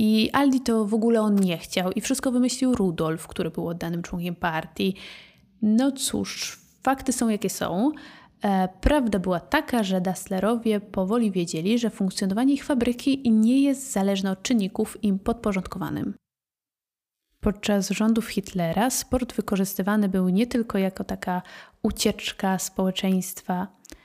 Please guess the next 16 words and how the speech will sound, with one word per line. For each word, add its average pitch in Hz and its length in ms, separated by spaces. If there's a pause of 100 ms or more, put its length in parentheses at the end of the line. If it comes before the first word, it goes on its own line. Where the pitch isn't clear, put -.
(320)
W 190 100
jego 214 280
manifestie 202 640
Mein 190 180
Kampf 196 440
możemy 202 320
przeczytać, 196 560
że 214 120 (480)
„w - 60
słabości 262 640
fizycznej 196 680
leży 190 300
niejednokrotnie 202 1160
źródło 190 520
osobistego 190 680
tchórzostwa”. - 680